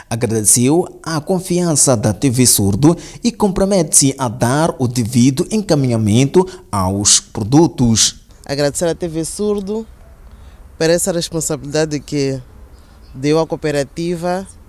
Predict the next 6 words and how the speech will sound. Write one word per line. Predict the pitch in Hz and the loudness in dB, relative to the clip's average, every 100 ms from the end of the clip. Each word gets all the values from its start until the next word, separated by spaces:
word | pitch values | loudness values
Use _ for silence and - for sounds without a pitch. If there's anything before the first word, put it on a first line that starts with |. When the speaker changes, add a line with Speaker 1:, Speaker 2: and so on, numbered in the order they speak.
| - | -18
Speaker 2:
de | 131 143 143 135 135 131 127 - - - - - - - - | -6 -4 -2 -2 -4 -6 -10 -16 -20 -20 -20 -20 -20 -20 -10
continuar | - 170 170 170 165 175 185 180 170 - - - | -2 -2 0 0 2 4 2 2 -2 -10 -20 -6
olhando | 156 151 160 170 170 | -4 0 0 0 -2
por | 151 156 151 143 135 131 - - | -2 -2 -2 -2 -4 -8 -16 -12
estes | - 160 160 | -8 -6 -6
meninos. | 147 147 143 160 190 202 - | -4 -2 0 0 0 -2 -6